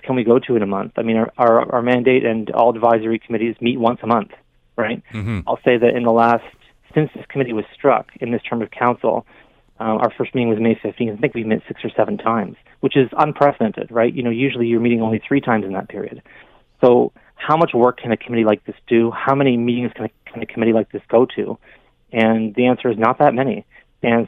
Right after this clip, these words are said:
Speaker 1: so we have to be reasonable about what our mandate says we can and can't do. But happy to have people come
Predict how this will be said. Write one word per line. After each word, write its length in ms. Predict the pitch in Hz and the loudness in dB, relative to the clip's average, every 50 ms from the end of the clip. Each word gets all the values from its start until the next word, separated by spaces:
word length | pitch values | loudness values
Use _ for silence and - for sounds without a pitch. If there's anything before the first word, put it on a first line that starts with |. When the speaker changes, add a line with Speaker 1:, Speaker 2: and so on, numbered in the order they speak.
| - | 0
Speaker 1:
so 80 | - 120 | 2 2
we 120 | 113 123 | 4 2
have 200 | 104 98 107 104 | 2 2 0 -2
to 60 | - 131 | -2 -2
be 120 | 123 120 | -2 0
reasonable 400 | 113 120 127 120 143 131 110 110 | 2 2 2 2 0 0 0 0
about 240 | 101 110 107 107 110 | 0 0 0 0 0
what 140 | 113 107 107 | 2 2 2
our 80 | 110 | 2
mandate 340 | 107 107 110 113 113 120 123 - | 2 0 0 0 0 -2 -4 -4
says 100 | 113 104 | -6 -4
we 120 | 104 110 | -4 -4
can 180 | - - 113 110 | -4 -4 -4 -4
and 120 | 113 - | -4 -6
can't 220 | - 113 104 107 110 | -6 -8 -8 -2 0
do. 280 | 139 139 123 113 110 - _ _ _ _ | 2 2 2 2 0 -4 _ _ _ _
But 320 | - 185 156 110 113 - - _ _ _ _ _ _ _ _ _ | 2 2 4 4 2 0 -2 _ _ _ _ _ _ _ _ _
happy 360 | - - - 135 143 - 180 | -6 -2 -2 0 2 2 2
to 80 | 165 151 | 2 2
have 460 | 127 135 156 160 139 117 117 113 113 - - _ _ _ _ _ _ _ _ _ | 2 2 4 4 6 4 4 2 -2 -6 -18 _ _ _ _ _ _ _ _ _
people 280 | - 139 135 - 139 | -8 -6 -2 -2 -2
come 360 | 139 - - 160 156 147 139 | -2 -2 0 0 0 0 -2